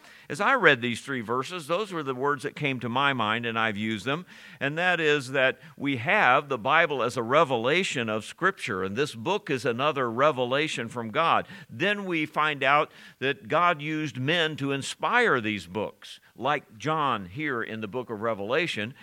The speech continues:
And then we're told in verse three that the reader of these things, which is you and, and I, we, we can be blessed if we read and understand these things.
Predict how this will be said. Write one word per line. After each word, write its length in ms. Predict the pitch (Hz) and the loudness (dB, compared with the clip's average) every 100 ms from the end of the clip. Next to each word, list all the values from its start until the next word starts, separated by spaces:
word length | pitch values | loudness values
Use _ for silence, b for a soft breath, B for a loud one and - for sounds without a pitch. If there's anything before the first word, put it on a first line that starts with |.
| B - | B -2
And 220 | 175 151 | 0 2
then 220 | 208 254 | 0 0
we're 120 | 202 | 0
told 380 | 139 135 123 147 | 0 0 0 0
in 140 | 139 113 | -2 -2
verse 280 | 143 139 | -2 -2
three 460 | - 175 202 151 175 B B B 160 | -6 -4 0 2 0 B B B -4
that 260 | 123 160 | 2 2
the 100 | 165 | 2
reader 520 | 151 147 233 262 190 135 | 0 0 -2 0 4 4
of 160 | 107 | 2
these 260 | 113 110 - | -2 -4 -2
things, 340 | 107 104 151 | -2 -2 -4
which 220 | 147 - | -8 -8
is 220 | 131 120 110 | -10 -8 -4
you 340 | 117 113 175 | -2 -2 -4
and, 240 | 120 104 B B - | -8 -10 B B -14
and 140 | 92 | -6
I, 200 | 92 101 | -2 -2
we, 520 | 151 127 208 220 196 b b b b - | -2 -2 -2 -4 -6 b b b b -12
we 400 | 120 196 226 220 | -6 -2 -2 -4
can 380 | - 156 156 | -4 -4 -2
be 180 | 139 151 | -2 -4
blessed 680 | 127 139 185 208 131 160 - | -4 -2 2 4 4 0 -6
if 220 | 160 175 - | -2 -2 -2
we 180 | 170 | -4
read 400 | 180 170 226 190 | -2 -2 0 2
and 100 | 165 | 2
understand 680 | 151 156 165 - 233 254 220 | 2 0 -4 -2 0 0 0
these 240 | 123 95 - | -2 -4 -6
things. 540 | 104 80 65 _ - | -8 -10 -12 _ -20